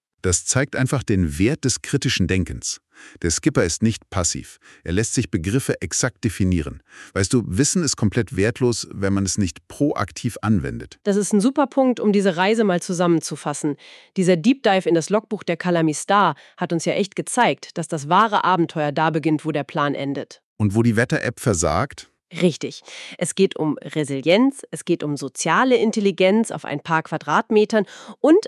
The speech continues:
Speaker 2: einfach um den Mut, mal die ausgetretenen Pfade zu verlassen.
Speaker 1: Auch wenn es da kein Eis gibt.
Speaker 2: Exakt. Und ich möchte dich heute mit einem provokanten Gedanken entlassen. Wir haben ja in unserer Welt für alles eine App, vom Wetter bis zur Hafenbuchung.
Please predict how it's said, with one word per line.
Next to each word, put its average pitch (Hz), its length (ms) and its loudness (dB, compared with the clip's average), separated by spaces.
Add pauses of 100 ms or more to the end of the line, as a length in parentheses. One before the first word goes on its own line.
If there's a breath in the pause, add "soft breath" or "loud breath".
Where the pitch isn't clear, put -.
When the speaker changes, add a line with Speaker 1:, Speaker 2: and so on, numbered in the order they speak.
Speaker 2:
einfach 240 360 2
um 233 180 2
den 226 200 4
Mut, 254 440 6
mal 214 140 2
die - 180 -4
ausgetretenen 214 680 2
Pfade 165 300 0
zu - 140 -10
verlassen. - 440 -8 (360)
Speaker 1:
Auch 131 200 0
wenn 127 140 4
es 113 80 0
da 107 140 2
kein 101 160 0
Eis 85 220 -2
gibt. - 280 -10 (200)
Speaker 2:
Exakt. - 640 -4 (440 loud breath)
Und 254 220 6
ich - 140 -6
möchte 208 280 2
dich 185 200 -6
heute 175 220 0
mit 170 180 -2
einem 151 260 -2
provokanten 196 840 0
Gedanken 165 480 0
entlassen. 131 720 -6
Wir 208 120 0
haben 311 200 4
ja 285 140 6
in 208 120 2
unserer 156 320 0
Welt 170 320 2
für - 240 -8
alles 165 280 2
eine 151 320 -2
App, 151 200 -12
vom 123 380 -12
Wetter 170 400 2
bis 143 240 -10
zur 160 220 -4
Hafenbuchung. 131 800 -4